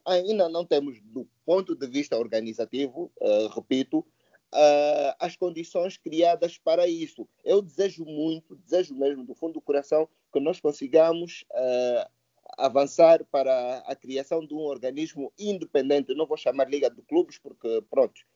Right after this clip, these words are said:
isto é um, é um termo que, que pode muito bem ser, eh, eh, definido num outro. Então, o importante aqui é perceber que é um, é um órgão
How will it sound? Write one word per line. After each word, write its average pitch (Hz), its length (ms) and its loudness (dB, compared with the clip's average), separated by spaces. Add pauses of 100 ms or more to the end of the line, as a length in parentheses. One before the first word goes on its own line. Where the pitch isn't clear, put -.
(120)
isto - 240 -6
é 107 120 0
um, 143 640 0
é 139 100 0
um 135 120 0
termo 143 440 6
que, - 140 -2 (580)
que 123 80 -4
pode 135 280 -2
muito 127 260 -6
bem 120 240 0
ser, 120 360 4
eh, 107 600 -2 (320)
eh, 110 280 2 (200)
definido 131 760 -2
num 139 340 4
outro. 160 480 8 (200)
Então, 156 440 2 (140)
o 147 240 -2
importante 147 460 -4
aqui 160 180 -2
é 170 60 0
perceber 147 460 -2
que 147 120 0
é 139 60 2
um, 123 360 -8 (100)
é 139 100 -4
um 151 240 -2
órgão 127 320 2